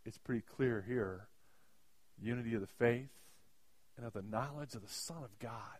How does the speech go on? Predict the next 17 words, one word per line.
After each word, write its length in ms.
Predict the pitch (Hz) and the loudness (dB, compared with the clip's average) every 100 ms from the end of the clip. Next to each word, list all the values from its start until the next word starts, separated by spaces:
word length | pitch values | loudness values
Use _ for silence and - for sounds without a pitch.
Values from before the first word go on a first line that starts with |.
| - - - - - - - - - - - - - - - - - - - - - - - - | -16 -20 -20 -20 -20 -20 -20 -20 -20 -20 -20 -20 -20 -20 -20 -20 -20 -20 -20 -20 -20 -20 -20 0
You 180 | 135 156 | 8 8
want 240 | 160 170 131 | 10 6 2
a 80 | |
goal 560 | 120 113 123 139 151 156 | -4 6 8 10 8 6
in 120 | 127 131 | 0 0
your 180 | 139 | 2
life 400 | 131 131 135 143 - | 6 6 6 4 0
and 100 | 95 | -10
a 40 | |
goal 360 | 95 120 135 147 | -2 6 8 8
to 60 | 120 | 6
help 260 | 135 147 | 2 0
somebody 440 | - 143 135 127 123 | 0 -4 0 2 4
else 200 | 143 135 | 2 0
within 260 | 127 127 | -6 -6
College 380 | - 123 127 123 | 2 4 4 0
Heights? 520 | 127 127 131 - - | 0 0 -4 -12 -16